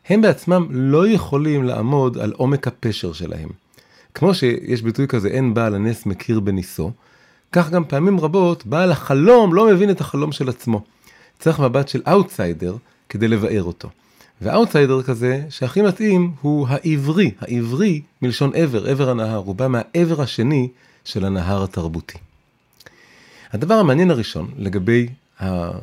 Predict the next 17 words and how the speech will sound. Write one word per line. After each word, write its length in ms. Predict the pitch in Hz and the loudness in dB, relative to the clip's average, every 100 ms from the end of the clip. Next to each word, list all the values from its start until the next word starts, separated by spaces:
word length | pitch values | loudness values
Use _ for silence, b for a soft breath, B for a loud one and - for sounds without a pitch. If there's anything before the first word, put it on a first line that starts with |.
| - - | -16 -8
תולדותיו 440 | - 101 98 127 120 | -4 -2 -2 -2 -2
של 140 | 120 | -2
יוסף 300 | 90 - 110 | -4 -4 -6
כבעל 300 | - 82 90 | -4 -2 -4
חלומות, 520 | 92 90 82 76 - _ b b b b | -4 -6 -6 -8 -12 _ b b b b
הוא 120 | 127 | -4
שאת 280 | 123 131 120 | 0 0 -2
החלומות 440 | 117 131 156 254 - | -4 0 4 4 4
של 140 | 175 | 0
עצמו 280 | 143 - 277 | 0 0 2
הוא 200 | 185 202 | 4 4
לא 140 | 220 | 6
מפרש, 520 | 220 - 156 139 - _ _ | 4 0 -4 -8 -14 _ _
הוא 140 | 175 | 0
רק 220 | 190 - - | 0 0 -2
מספר 400 | 180 185 190 180 | -2 0 4 4
אותם. 260 | 165 151 | 2 -2